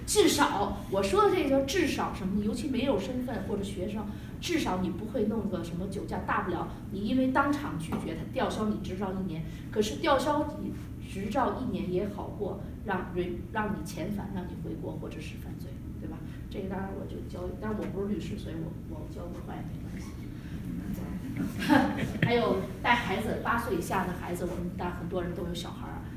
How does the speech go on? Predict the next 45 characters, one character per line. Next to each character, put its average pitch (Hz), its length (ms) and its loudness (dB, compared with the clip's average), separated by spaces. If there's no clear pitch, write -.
一 - 60 -4
定 - 80 -4
要 - 120 0
给 - 60 -4
孩 - 120 -6
子 - 240 -6
系 - 200 -8
这 175 80 -8
个 - 240 -8
安 180 120 -6
全 175 240 -6
带 175 280 -4
啊。 180 280 -6
还 247 100 0
有 269 160 4
一 247 140 0
个 262 180 4
呢， 240 640 2
这 294 120 -2
个 254 140 2
三 294 260 2
十 262 100 -2
天 269 300 -2
呢， 240 140 4
其 240 180 -2
实 247 80 2
是 - 140 -4
我 202 80 0
们 180 100 0
这 220 60 -2
儿 208 80 -2
有 208 100 0
很 - 200 -4
多 277 260 0
的 185 380 0
标 262 220 0
准， - 140 -2
啊， 185 320 2
比 180 60 0
如 180 80 2
说 214 160 -2
你 196 140 0
的 170 320 -2
地 170 180 -2
址 - 160 -6